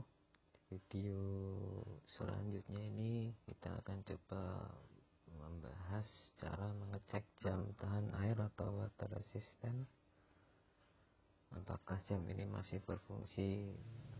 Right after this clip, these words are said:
sempurna seperti saat beli atau tidak? Oke, langsung saja. Ini saya ada jam Alexander Christie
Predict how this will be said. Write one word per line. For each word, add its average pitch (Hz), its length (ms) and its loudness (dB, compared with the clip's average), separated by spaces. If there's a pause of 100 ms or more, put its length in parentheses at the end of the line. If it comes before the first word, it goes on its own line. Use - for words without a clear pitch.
(140)
sempurna 98 640 -2
seperti - 400 -6
saat - 320 0
beli 95 240 -4
atau 95 320 -4
tidak? - 320 -2 (240)
Oke, 104 240 2 (800)
langsung 92 320 0
saja. 87 480 0 (160)
Ini 92 160 -2
saya 95 400 -2
ada - 320 -4
jam 98 160 0 (240)
Alexander 92 560 0
Christie 107 560 0